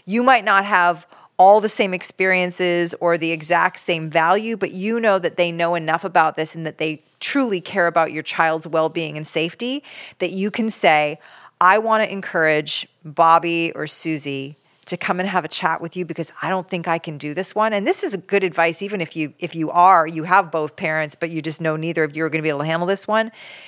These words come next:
You get that other adult on board as a, I call it in, in, in the, uh, comprehensive sexual health world, we call this an askable adult, an adult who can listen,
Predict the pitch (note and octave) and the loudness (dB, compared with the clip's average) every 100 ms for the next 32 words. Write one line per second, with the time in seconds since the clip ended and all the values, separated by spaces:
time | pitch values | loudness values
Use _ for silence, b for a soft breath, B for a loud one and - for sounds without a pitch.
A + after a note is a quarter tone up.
0 | B B F3+ F3+ A3 A3 G#3 D#3+ F3+ F3+ | B B -6 -2 0 2 2 4 2 2
1 | F3 F3 G3 G3 F3 D#3+ D3 C#3 - E3 | 2 0 2 -2 0 0 0 -4 -10 -4
2 | D#3 E3 E3 D3 C#3 A2 - E3 D3+ D3+ | -2 -2 -2 -2 -2 -4 -4 -4 -2 -4
3 | C#3+ - - F3 F3 F3+ D#3+ D3+ E3+ D3+ | -4 -6 0 0 4 4 4 0 -6 -6
4 | E3 D#3 E3+ D#3+ D3+ D3 - E3 D#3+ G#3 | -8 -6 -4 -2 -2 -2 -4 -6 2 2
5 | G3 G3 E3+ F3 F3 E3+ E3 E3+ E3 - | 2 0 -4 -4 -2 -2 -2 0 0 0
6 | D3+ C#3+ D#3 D3+ - D#3 D#3 E3 D3+ D#3 | -4 -4 -8 -4 -2 0 -2 -6 -6 -4
7 | D#3 - E3+ D3+ D#3 D3+ D3 A3 - - | -4 -6 -6 -4 -2 0 0 0 -4 -18
8 | B B B F3+ D#3 F#3 F3 E3+ - F3 | B B B -4 2 6 6 4 -6 -12
9 | E3+ D3+ F3 - C#4+ D#4 D#4+ | -12 -4 -4 0 -2 -2 -6